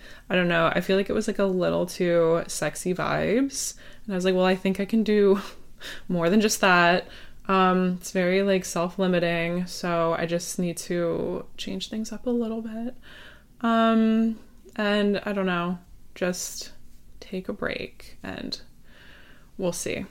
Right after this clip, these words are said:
We'll see. I don't know. I don't know. Maybe I'll be back. I don't really know how I feel. I just need to take a break. I need to focus on other things. And I think that will actually help organize my, my mind and my thoughts a little bit better,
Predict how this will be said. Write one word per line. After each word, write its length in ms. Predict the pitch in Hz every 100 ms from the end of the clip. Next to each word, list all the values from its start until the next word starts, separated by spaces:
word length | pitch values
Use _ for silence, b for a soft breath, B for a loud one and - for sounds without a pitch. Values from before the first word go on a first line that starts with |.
| B B B B
We'll 120 | 208
see. 380 | - - - 185 -
I 100 | 196
don't 120 | 190 -
know. 180 | - 180 -
I 60 | 185
don't 140 | 175
know. 160 | 160 170
Maybe 320 | 185 185 180
I'll 80 | 185
be 100 | 196
back. 360 | 175 156 165 -
I 80 | 165
don't 120 | 165
really 160 | 165 160
know 80 |
how 100 | 165
I 60 | 147
feel. 440 | 147 147 139 151 -
I 40 |
just 240 | 160 160 156
need 180 | 147
to 80 | 143
take 160 | - 160
a 40 |
break. 500 | 151 139 143 143 - -
I 60 | 196
need 180 | 202 -
to 80 | 196
focus 360 | - - 190
on 340 | 196 196 - 196 B B B B B B
other 200 | 190 185
things. 540 | 190 180 175 190 262 247
And 140 | 180
I 60 | 175
think 200 | 185 185
that 80 | 170
will 140 | 170
actually 340 | 160 170 180
help 380 | 175 170 160 160 - -
organize 600 | 185 170 175 160 156 160
my, 320 | 165 160 160 - - -
my 600 | 185 165 - - - 190
mind 640 | 190 185 170 160 180 226 208
and 100 | 156
my 120 | 160
thoughts 340 | - 147 123
a 40 | 196
little 220 | 214 247
bit 160 | 269
better, 360 | 285 294 311 311